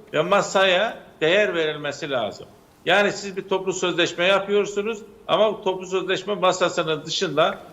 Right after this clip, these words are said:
bazı kesimlerin bastırmasıyla onların ücretlerinde düzenleme yapıyorsunuz,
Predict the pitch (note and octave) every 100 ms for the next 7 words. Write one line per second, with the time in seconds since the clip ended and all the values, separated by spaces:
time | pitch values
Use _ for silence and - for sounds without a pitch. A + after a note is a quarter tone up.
0 | - D#3+ G3 A3 G#3+ - F3 - E3+ C#3
1 | C3 B2+ D#3+ F#3 - F#3 E3 D3 C3+ C3+
2 | F3 - - - - F3+ G#3+ G3+ G3 F3+
3 | E3 F3 E3 E3+ D#3+ E3+ D#3+ D#3+ F#3 F#3
4 | F#3 F#3 F#3 F3+ F#3+ F#3 - F#3 F#3+